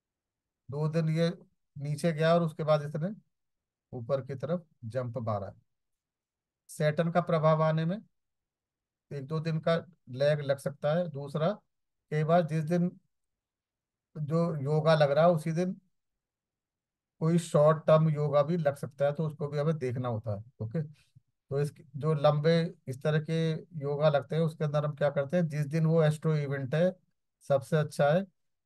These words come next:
अगले दिन की आप कैंडल चेक करिए, वो डे की कैंडल अगर एस्ट्रो इवेंट वाले डे की कैंडल के हाई से ऊपर जा रही है तो समझ लो आपका एस्ट्रो इवेंट काम कर रहा है,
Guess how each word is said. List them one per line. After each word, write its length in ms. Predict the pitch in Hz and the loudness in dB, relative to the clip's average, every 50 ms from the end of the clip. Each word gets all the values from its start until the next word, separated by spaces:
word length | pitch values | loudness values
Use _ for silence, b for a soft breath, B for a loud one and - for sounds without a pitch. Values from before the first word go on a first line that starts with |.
| _ 147 | _ 2
अगले 320 | 143 143 147 147 160 160 | 2 2 2 2 2 2
दिन 200 | 156 160 156 160 | 2 2 2 2
की 120 | 160 170 160 | 2 4 4
आप 200 | 165 165 160 - - | 4 4 4 2 0
कैंडल 400 | 151 151 147 147 147 156 156 156 | 0 2 2 0 -2 -2 -2 -2
चेक 240 | - 156 147 151 | -2 -2 -2 -2
करिए, 320 | - 147 135 139 156 180 196 190 - _ _ _ _ _ _ _ _ _ _ _ _ _ _ _ _ _ _ _ _ _ _ _ _ _ _ _ _ _ _ _ _ _ _ _ _ _ _ _ _ | -2 -2 -2 0 0 0 0 -2 -6 _ _ _ _ _ _ _ _ _ _ _ _ _ _ _ _ _ _ _ _ _ _ _ _ _ _ _ _ _ _ _ _ _ _ _ _ _ _ _ _
वो 280 | 185 170 151 156 170 170 | -4 0 2 6 6 6
डे 220 | 160 156 165 170 160 | 6 6 4 2 2
की 160 | 160 180 170 | 0 -2 -2
कैंडल 460 | - 170 160 156 151 151 175 170 170 165 | 2 2 2 4 4 2 2 2 2 2
अगर 300 | 156 147 170 180 180 180 - | 2 4 4 2 2 2 0
एस्ट्रो 300 | 151 147 147 - 170 165 | 0 0 0 0 -2 0
इवेंट 280 | 165 156 151 165 160 156 | 0 0 0 0 0 2
वाले 260 | 156 156 156 160 160 | 2 2 2 2 0
डे 180 | 139 147 151 147 | 0 -2 -2 -2
की 160 | - 165 156 | -2 -4 -6
कैंडल 400 | 156 156 151 147 143 139 151 147 - | -2 -2 -2 -2 0 -2 -4 -6 -2
के 140 | - 170 165 | 0 0 2
हाई 300 | 139 117 127 135 143 143 135 | 2 4 2 2 2 0 -2
से 140 | 135 - 165 | -4 -4 -2
ऊपर 380 | 151 139 139 135 135 147 143 135 | -2 -2 -4 -2 0 0 0 4
जा 160 | 131 135 127 | 4 2 2
रही 160 | 123 127 131 | 2 0 -2
है 120 | 139 156 156 | -2 -2 -2
तो 140 | 151 170 160 | 0 -2 0
समझ 260 | - 147 135 139 139 143 | 0 0 -2 -2 -4 -2
लो 200 | 139 160 170 175 - - | -2 -2 -2 -2 -2 -2
आपका 420 | 131 135 131 - - 147 160 202 202 - - _ _ _ _ _ - | -2 -2 -2 -2 -2 -2 -2 -2 -2 -8 -18 _ _ _ _ _ -2
एस्ट्रो 360 | 131 131 123 - - 151 143 | -2 -2 -2 -2 -4 -4 -4
इवेंट 360 | 139 139 131 143 160 175 170 - - _ _ _ _ _ _ _ _ _ _ _ _ _ _ _ _ _ _ | -4 -4 -2 -2 -2 -2 -2 -6 -12 _ _ _ _ _ _ _ _ _ _ _ _ _ _ _ _ _ _
काम 240 | 143 135 127 123 117 | 2 2 2 0 -2
कर 120 | 113 127 110 | -2 -4 -2
रहा 160 | 104 107 101 | -2 -4 -4
है, 80 | - | -6